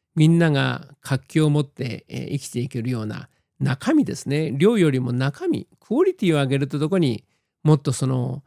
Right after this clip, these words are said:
重点を置いてやっていかなきゃいけないわけで、だからその、まあ、丁寧さがないといけないんだね。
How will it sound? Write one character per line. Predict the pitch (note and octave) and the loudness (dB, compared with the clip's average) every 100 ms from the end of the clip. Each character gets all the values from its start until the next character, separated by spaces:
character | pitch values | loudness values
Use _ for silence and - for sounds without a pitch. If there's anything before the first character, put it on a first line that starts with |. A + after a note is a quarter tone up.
| _ _ - | _ _ -4
重 | C3 D3 | 2 4
点 | F3 D3+ | 4 4
を | B2+ | 4
置 | |
い | B2 | 0
て | - C3 | 0 0
や | B2+ | 0
っ | B2+ | 0
て | C3 | 0
い | |
か | |
な | C#3+ | 2
き | B2+ | 2
ゃ | |
い | |
け | B2+ | 0
な | C3 | 2
い | |
わ | B2+ B2 | 0 -2
け | B2+ | -2
で、 | C3+ B2 - _ _ _ _ _ _ _ _ | 0 -2 -6 _ _ _ _ _ _ _ _
だ | D3+ | -2
か | C#3+ | 0
ら | C3+ C3 | 0 0
そ | C3+ | 0
の、 | C3+ C3 B2+ C3 C3 B2+ - - - F3 E3 | 0 0 0 -2 -4 -6 -6 -8 -8 -10 -2
ま | E3 | 0
あ、 | D3 - _ _ _ _ _ _ _ _ _ | 0 -2 _ _ _ _ _ _ _ _ _
丁 | - F3+ C4 | 2 4 6
寧 | C#4 C#4+ | 4 2
さ | - | 2
が | A#2+ | 0
な | |
い | A#2 | -2
と | A2+ | -2
い | |
け | B2 | -2
な | |
い | A#2 | 0
ん | |
だ | B2+ | 0
ね。 | D3+ D3+ | 0 0